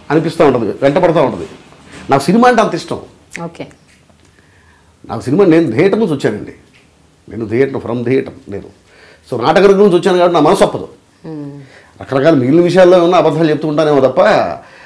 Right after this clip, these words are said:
Speaker 1: కళ అనేటువంటి విషయంలో మాత్రం పొరపాటును కూడా అబద్ధం చెప్పను.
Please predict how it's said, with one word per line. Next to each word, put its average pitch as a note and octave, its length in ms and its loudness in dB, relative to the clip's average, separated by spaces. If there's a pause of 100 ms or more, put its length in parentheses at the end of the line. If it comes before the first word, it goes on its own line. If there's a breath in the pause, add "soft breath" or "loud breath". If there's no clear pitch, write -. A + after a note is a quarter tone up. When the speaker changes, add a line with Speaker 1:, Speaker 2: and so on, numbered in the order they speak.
(360 loud breath)
Speaker 1:
కళ F3+ 160 4
అనేటువంటి G#3 480 6
విషయంలో E3 300 0
మాత్రం D#3 240 -2
పొరపాటును D#3+ 600 0
కూడా E3 160 2
అబద్ధం C3 300 -2
చెప్పను. - 340 -6